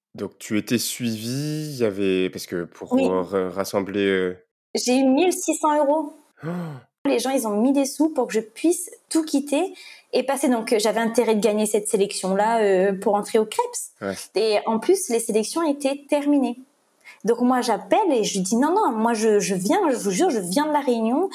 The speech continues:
Speaker 2: Je, je viens de faire une cagnotte pour passer ça. Vous me prenez. » Et j'ai, j'ai insisté. Donc, ils étaient, ils ont dit, « Ok. » J'arrive, euh, là, euh, il faut faire les sélections. Mais moi, je, je joue ma vie.
Speaker 1: <laughs>
Speaker 2: J'étais nulle en fitness, je me rappelle, on avait une prof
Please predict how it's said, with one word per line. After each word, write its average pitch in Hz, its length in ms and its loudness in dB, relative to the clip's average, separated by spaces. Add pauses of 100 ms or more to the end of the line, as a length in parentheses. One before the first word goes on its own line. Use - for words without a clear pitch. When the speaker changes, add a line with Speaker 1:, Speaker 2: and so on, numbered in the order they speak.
(280)
Speaker 2:
Je, 233 240 0
je 214 140 0
viens 247 180 2
de 285 60 -2
faire 294 120 2
une 285 160 2
cagnotte 285 440 2
pour 226 120 -8
passer 208 260 -2
ça. 349 280 0
Vous 240 120 0
me 208 80 2
prenez. » 262 440 0
Et 202 60 2
j'ai, 175 240 -2
j'ai - 140 -8 (200)
insisté. 311 640 0
Donc, 247 240 -2
ils 185 120 -2
étaient, 185 220 -4
ils 185 220 2
ont 185 40 2
dit, « 180 180 -2 (100)
Ok. » 269 240 -2 (1000)
J'arrive, 226 680 2
euh, 196 360 4
là, 226 320 4
euh, 185 340 4
il 220 140 4
faut 220 140 0
faire 226 180 0
les 214 60 0
sélections. 226 520 0
Mais 185 140 2
moi, 226 200 2
je, 185 200 -2
je 170 160 0
joue 180 260 0
ma 226 180 4
vie. 247 160 0
Speaker 1:
<laughs> - 1200 -2
Speaker 2:
J'étais 214 120 2
nulle 294 320 4
en 311 80 0
fitness, 285 540 -2
je 247 40 -2
me 226 60 2
rappelle, 208 340 0
on 226 60 -2
avait 196 140 0
une 196 120 -2
prof 262 340 -2